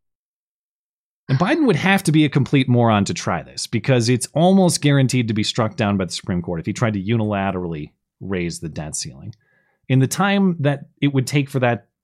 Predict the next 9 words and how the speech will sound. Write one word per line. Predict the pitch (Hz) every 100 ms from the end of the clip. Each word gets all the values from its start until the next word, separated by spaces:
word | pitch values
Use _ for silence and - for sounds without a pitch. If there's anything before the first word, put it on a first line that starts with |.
| _
to | -
happen, | 104 107 92 85
as | 101
in | 104
the | 98
Supreme | 101 123 113
Court | 101 117 104
to, | - 95 85 - _ _ _ _ _ -
uh, | 76 69